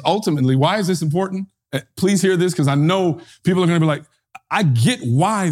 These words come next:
that, uh, that sentiment is there." Because ultimately, there are people who have really made it hard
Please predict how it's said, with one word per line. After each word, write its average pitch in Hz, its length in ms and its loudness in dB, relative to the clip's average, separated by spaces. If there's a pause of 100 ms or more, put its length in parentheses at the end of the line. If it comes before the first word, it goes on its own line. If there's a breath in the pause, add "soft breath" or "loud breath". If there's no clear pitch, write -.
(120)
that, 165 340 -4
uh, 131 240 -4 (160)
that 139 220 -2
sentiment 160 500 -2
is 110 180 0
there." 90 280 -4 (680 loud breath)
Because 165 280 2
ultimately, 135 720 0 (200 loud breath)
there 180 180 0
are 180 180 0
people 147 560 -6 (400)
who 190 140 2
have 170 200 0
really 196 600 0
made 180 240 2
it 135 100 0
hard 101 640 -4